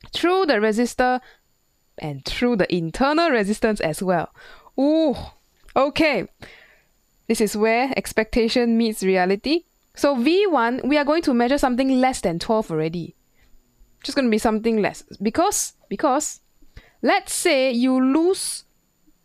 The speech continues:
one volt. The potential difference across this internal resistance is one volt, and it gets very hot,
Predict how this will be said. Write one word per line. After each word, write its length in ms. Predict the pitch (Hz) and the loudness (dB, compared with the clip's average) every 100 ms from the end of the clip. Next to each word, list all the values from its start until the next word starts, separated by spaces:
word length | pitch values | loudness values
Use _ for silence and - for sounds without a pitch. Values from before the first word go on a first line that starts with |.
| _ _ _ - | _ _ _ -8
one 500 | 180 196 233 240 226 | -2 2 2 2 0
volt. 520 | 185 202 - - - _ _ _ _ _ _ _ - | 2 0 -2 -14 -20 _ _ _ _ _ _ _ -18
The 60 | |
potential 440 | - 247 277 285 339 | -6 0 0 2 0
difference 460 | 269 - 262 262 | 0 0 -2 0
across 540 | - - - 233 233 - | -4 -4 -2 -2 -2 -4
this 440 | 214 - - - - | -4 -4 -12 -20 -6
internal 340 | 214 226 240 | -4 0 0
resistance 400 | 220 185 202 196 | 0 -2 -4 -4
is 180 | 156 156 | -4 -8
one 360 | 160 175 170 170 | -4 -2 -2 -2
volt, 280 | 240 320 _ _ _ | -2 -2 _ _ _
and 80 | 151 | -14
it 60 | 151 | -12
gets 160 | 151 | -10
very 160 | 156 208 | -4 -4
hot, 420 | 208 202 - - | 0 -2 -2 -14